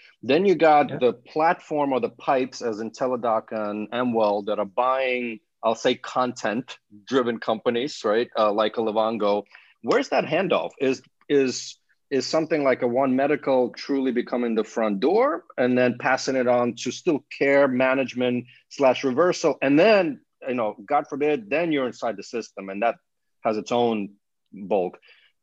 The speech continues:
Speaker 1: Is it all merging together? That to me, that's why I kinda grabbed on the end-to-end care and even the pharmacies, which are a big component of all of this throughout, are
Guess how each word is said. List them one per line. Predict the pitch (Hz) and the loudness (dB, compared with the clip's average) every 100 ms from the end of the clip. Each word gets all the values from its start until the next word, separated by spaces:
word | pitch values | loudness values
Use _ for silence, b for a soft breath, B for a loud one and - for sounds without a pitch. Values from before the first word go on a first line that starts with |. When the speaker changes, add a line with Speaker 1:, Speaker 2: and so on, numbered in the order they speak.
| - | 2
Speaker 1:
Is | 151 | 4
it | 156 | 6
all | 196 | 4
merging | 160 165 151 | 4 2 -2
together? | 135 117 135 226 247 240 226 160 | -8 -6 -4 -4 -6 -6 -10 -2
That | 190 226 | 0 0
to | 233 | -2
me, | 202 | -2
that's | 180 165 | 0 -2
why | 180 165 | 0 0
I | 151 | 0
kinda | 175 160 | -4 -6
grabbed | 139 160 139 | -2 -2 -2
on | 151 139 | -4 -4
the | 127 160 | -4 -6
end-to-end | 185 185 170 143 | -8 -6 -6 -6
care | - 139 135 170 208 - _ _ _ _ | -8 -4 0 0 -2 -8 _ _ _ _
and | 151 139 | -2 -2
even | 139 180 190 180 | 0 -2 0 0
the | 135 | -2
pharmacies, | - - 165 294 196 - 131 113 | -4 -4 -2 0 -2 -2 -4 -4
which | 110 120 | -4 -2
are | 127 | 0
a | 113 | 0
big | 98 143 | 0 -2
component | - 127 - 196 269 139 | -4 -10 -6 -4 -2 0
of | 104 90 | -2 -2
all | 92 90 | -2 -2
of | 87 | -4
this | 90 90 - - | -4 -4 -6 -10
throughout, | - 101 87 85 85 82 - b b _ - | -4 0 2 0 0 -4 -10 b b _ -4
are | 143 113 110 98 | 2 4 4 2